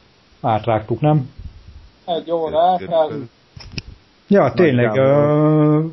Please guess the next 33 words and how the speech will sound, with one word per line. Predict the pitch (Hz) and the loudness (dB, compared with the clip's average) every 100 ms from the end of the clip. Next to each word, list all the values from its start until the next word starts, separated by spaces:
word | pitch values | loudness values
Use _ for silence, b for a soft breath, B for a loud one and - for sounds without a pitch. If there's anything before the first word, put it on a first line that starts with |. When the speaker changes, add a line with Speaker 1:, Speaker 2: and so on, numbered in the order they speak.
| - | -2
Speaker 1:
ö, | |
nagy, | 165 160 135 160 | 2 2 2 0
nagy | 160 135 | 0 2
elődöket | 135 123 117 131 120 | 2 2 0 -2 -2
követve, | - 127 120 110 123 120 123 120 | 0 2 2 0 0 2 2 0
Pupcastet | - 127 - 120 - 120 | 0 0 0 -2 -2 -4
követve | - 131 123 131 131 131 | 0 0 2 2 4 2
nekünk | 135 127 117 | 0 -2 -4
is | 113 - | -4 -4
lenne | 120 117 | -2 0
ez | 117 117 120 | -2 -2 0
a | |
játékkérdésünk, | 113 113 110 120 113 127 120 127 120 147 156 - - _ _ _ _ | 0 0 0 -2 -2 -2 0 0 0 2 0 0 -10 _ _ _ _
A | 117 | 0
L | 110 107 104 | 2 2 0
East | 104 - | -2 -4
kérdés. | 120 113 117 147 143 - _ _ _ _ | -2 0 2 0 0 -6 _ _ _ _
Speaker 3:
Yeah. | 82 82 - - - _ _ _ _ | -16 -14 -14 -16 -18 _ _ _ _
Speaker 1:
A, | 135 120 120 123 123 120 120 117 | 0 2 2 2 2 2 0 -2
Speaker 4:
<laughs> | 110 _ _ - | -6 _ _ -10
Speaker 1:
az | 113 | 0
A | |
L | 175 185 131 | 4 4 2
East | 120 139 | -2 0
megalakulása | 147 135 123 104 123 117 - 127 | 0 0 -2 -2 -2 -2 -2 -2
évében, | 127 123 110 107 104 110 123 - _ - | 0 0 0 -2 0 0 -2 -4 _ -6
ö, | 120 117 | -2 0
mutatkozott | 120 123 123 - 117 113 | 0 0 -2 -2 -2 0
be | 120 | 0
az | 117 | 0
egyik | 139 123 107 | 0 0 -2
csapat | - 117 117 110 | -4 -4 -2 -4
edzőjeként | 113 110 107 107 101 104 107 131 | -4 -4 -4 -4 -4 -6 -4 -4